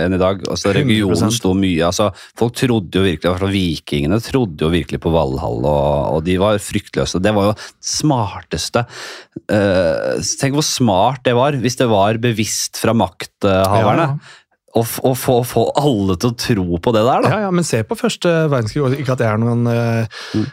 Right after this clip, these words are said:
Speaker 2: eh, krigshistoriker, men at, eh, så mange unge menn
Speaker 1: Mm.
Speaker 2: var villige til å bare hoppe ut i krigen, at det var skam å ikke være med, da.
Speaker 1: Ja.
Speaker 2: At mødre og fedre sendte barna sine ut i krigen, men for at det her, det er klart du skal det.
Speaker 1: Mm.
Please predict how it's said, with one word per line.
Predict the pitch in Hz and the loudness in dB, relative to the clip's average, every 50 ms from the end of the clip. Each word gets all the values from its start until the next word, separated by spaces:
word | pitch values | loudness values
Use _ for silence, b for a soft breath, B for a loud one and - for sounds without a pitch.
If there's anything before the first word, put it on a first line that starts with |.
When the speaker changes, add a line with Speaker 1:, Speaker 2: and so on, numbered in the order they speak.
| _ - | _ -8
Speaker 2:
eh, | 135 123 117 113 110 110 110 110 107 - | -4 -2 0 0 0 0 0 0 0 -2
krigshistoriker, | 120 104 - - 113 98 - 107 104 104 - 185 185 | -4 -4 -4 -4 -6 -2 -2 -2 -2 0 -2 0 0
men | 156 143 | 0 0
at, | 135 123 - - B B B B B B B B B B B B _ - | -2 -4 -6 -16 B B B B B B B B B B B B _ -10
eh, | 175 170 - - | -10 -10 -8 -10
så | - - - 147 143 | -8 -4 0 0 0
mange | 147 127 113 127 - - | 2 2 0 0 0 0
unge | 135 123 107 101 104 120 | 0 2 2 2 0 0
menn | 123 113 113 120 135 139 123 | 2 2 2 0 0 0 -2
Speaker 1:
Mm. | - - 104 98 82 107 - _ - | -2 -2 -2 -2 -2 -4 -6 _ -6
Speaker 2:
var | - 120 117 123 | -2 0 0 2
villige | 143 135 113 98 92 | 2 0 0 -2 -4
til | - 113 113 | -2 -2 -2
å | 123 | 0
bare | 127 123 113 113 117 | 0 0 0 0 0
hoppe | - - 120 - _ - 127 117 | 0 -2 -6 -6 _ -2 -2 -2
ut | 107 98 139 | 0 -2 -2
i | |
krigen, | 117 117 120 117 | -2 -2 0 0
at | 123 123 | -2 0
det | 139 | 0
var | 139 | -2
skam | 127 - - - - - 127 160 220 247 190 110 90 | -2 -2 -6 -2 0 0 0 2 2 0 0 -2 -4
å | - _ _ - 143 | -6 _ _ -2 -2
ikke | 135 123 - - 117 117 117 117 113 117 | -2 -2 0 0 0 2 2 2 0 0
være | 127 120 104 90 90 | 0 0 0 -2 -2
med, | 110 165 | -2 -2
da. | 233 - - - - | -2 -4 -6 -4 -4
Speaker 1:
Ja. | 113 - - - - | -4 -4 -4 -4 -4
Speaker 2:
At | 131 127 - | -4 -2 0
mødre | 143 139 151 151 131 117 113 113 113 117 120 | 0 0 0 0 0 0 0 0 2 2 2
og | 123 123 120 | 0 0 0
fedre | - 127 107 107 107 113 117 117 117 117 113 113 | 0 -2 -2 0 0 0 0 0 0 -2 -2 -4
sendte | - - 135 117 101 - 117 | -2 -2 -2 -2 -2 -2 0
barna | 113 104 98 98 | 0 0 0 0
sine | - - 110 113 | -2 0 0 -2
ut | 104 - | 0 0
i | 117 104 | 0 0
krigen, | 110 104 101 110 110 | 0 0 0 0 0
men | 117 120 | 0 0
for | - 123 | -2 -4
at | 117 139 | -6 -2
det | 120 123 113 | -2 -2 0
her, | 117 117 131 131 127 | 0 0 0 -2 -2
det | 127 147 | -4 -6
er | 127 - - | -6 -6 -4
klart | 95 95 - - | -4 -4 -4 -2
du | 143 | -4
skal | 127 - - 117 127 131 | -4 0 0 0 0 2
det. | 131 202 220 - B B | 2 0 -2 -2 B B
Speaker 1:
Mm. | 113 107 82 | 0 0 0